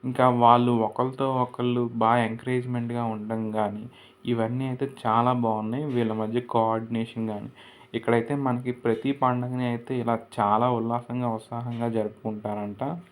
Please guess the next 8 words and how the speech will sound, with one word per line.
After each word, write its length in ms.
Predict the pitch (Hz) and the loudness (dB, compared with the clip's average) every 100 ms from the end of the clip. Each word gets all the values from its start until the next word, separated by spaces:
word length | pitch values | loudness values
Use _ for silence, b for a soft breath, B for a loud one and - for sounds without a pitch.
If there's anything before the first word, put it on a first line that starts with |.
| _ _ _ 170 | _ _ _ -4
ఇలాంటి 380 | 135 131 131 131 | 4 4 6 2
వాతావరణంలో 760 | 123 123 151 151 143 135 139 139 | 2 2 2 2 0 -2 -4 -2
పిల్లలు 340 | 131 120 131 | -2 0 -2
పెరగడం 420 | 127 120 120 123 123 | -2 0 2 2 2
వల్ల 160 | 120 | 0
ఏమవుతుందంటే, 680 | 117 107 110 107 110 107 120 139 160 B B B _ | 0 -2 -8 -8 -8 -8 -8 -10 -12 B B B _
వాళ్ళు 300 | 113 117 123 123 | -8 -4 -2 0
ఒకళ్ళతో 480 | 117 117 131 139 | 0 2 0 2